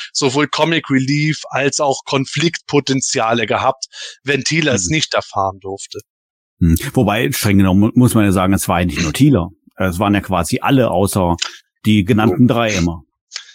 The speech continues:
Speaker 1: Ja, aber man muss dazu natürlich sagen, äh, <clears throat> Man at Arms, Orko und Teela waren zusammen mit Battlecat der engste Vertrautenkreis
Speaker 2: Ja, okay,
Speaker 1: von ihnen
Speaker 2: ja.
Speaker 1: eigentlich. Und
Speaker 2: Mhm.
Speaker 1: ausgerechnet Teela, die, also das, die sind ja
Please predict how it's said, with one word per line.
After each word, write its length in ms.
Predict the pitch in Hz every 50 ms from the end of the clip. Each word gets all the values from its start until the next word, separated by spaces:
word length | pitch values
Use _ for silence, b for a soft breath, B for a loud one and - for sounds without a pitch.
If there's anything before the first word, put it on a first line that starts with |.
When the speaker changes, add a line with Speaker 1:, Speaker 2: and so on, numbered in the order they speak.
| B -
Speaker 1:
Ja, 200 | 147 190 196 185
aber 200 | 147 120 127 123
man 180 | 131 135 135 143
muss 160 | 165 175 -
dazu 300 | - 135 131 - - 160
natürlich 480 | 156 143 131 - - 147 131 131 123 -
sagen, 480 | - - 123 117 123 139 139 139 139
äh, 260 | 139 139 131 131 123 127 -
<clears throat> 80 | _ -
Man 280 | - 214 214 170 165
at 160 | 156 135 - - -
Arms, 500 | - 143 139 127 131 151 196 196 - - -
Orko 380 | - 131 127 131 147 - - 170
und 280 | 170 - - 135 131 -
Teela 440 | - - - 135 135 147 170 170 143
waren 160 | 135 131 131 131
zusammen 360 | - 139 123 135 135 135 127
mit 160 | 127 - -
Battlecat 560 | - 131 139 - 147 127 - - 143 - -
der 180 | 127 131 - -
engste 380 | 147 165 202 - - - 151 -
Vertrautenkreis 880 | - 147 143 - - - 135 175 202 - 165 147 127 - - - 101
Speaker 2:
Ja, 140 | 104 107 113
okay, 280 | 123 117 107 98 85 80
Speaker 1:
von 80 | - -
ihnen 100 | - 82
Speaker 2:
ja. 100 | 82 78
Speaker 1:
eigentlich. 460 | 78 90 101 104 - _ - 98 - B B B B B B B B
Und 180 | - 147 - 90
Speaker 2:
Mhm. 80 | 90
Speaker 1:
ausgerechnet 720 | 151 170 196 208 - - - 151 160 160 - 143 135 127 -
Teela, 300 | - 170 190 214 226 175
die, 160 | - 175 B B B B B -
also 180 | - - 151
das, 280 | 147 160 - - 160 - _
die 140 | 120 190 190
sind 180 | 170 240 233 226
ja 100 | 202